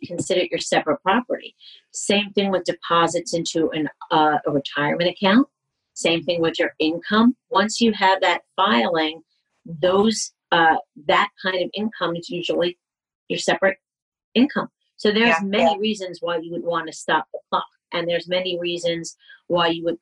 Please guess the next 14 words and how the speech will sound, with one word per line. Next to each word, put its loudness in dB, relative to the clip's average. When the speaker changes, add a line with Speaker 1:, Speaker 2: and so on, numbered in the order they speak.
Speaker 1:
possibly 0
wanna -4
enter -4
into -4
stipulations -2
about 0
people -4
not -4
invading -4
their 2
retirement -2
accounts -10
without 0
consent -4